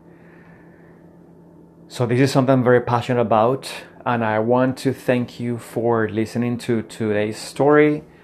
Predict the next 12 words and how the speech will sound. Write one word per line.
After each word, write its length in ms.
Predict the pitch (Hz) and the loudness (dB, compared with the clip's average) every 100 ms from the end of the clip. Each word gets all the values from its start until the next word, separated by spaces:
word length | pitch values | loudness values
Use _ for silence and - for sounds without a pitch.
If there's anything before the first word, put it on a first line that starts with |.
| - 113 | -12 -6
I 100 | 107 | -2
hope 300 | 113 117 113 | 0 0 0
you 60 | |
enjoyed 420 | 113 107 117 120 | -4 2 4 4
it, 300 | 117 120 117 - - - - - - - | 4 2 0 -10 -20 -20 -20 -20 -20 -12
and 840 | 110 110 107 104 104 101 101 98 | -8 -6 -6 -6 -6 -8 -8 -8
next 480 | 104 110 - - - | -6 -6 -8 -14 -10
Monday 720 | 117 113 113 110 110 110 110 - | -4 -2 -2 -2 -2 -2 -4 -4
I 200 | 107 104 | -4 -4
will 520 | 107 110 107 107 104 | -4 -2 -2 -4 -6
come 340 | - 117 107 | -8 -8 -4
back 760 | 104 101 101 101 - - - | -4 -2 -4 -8 -14 -16 -18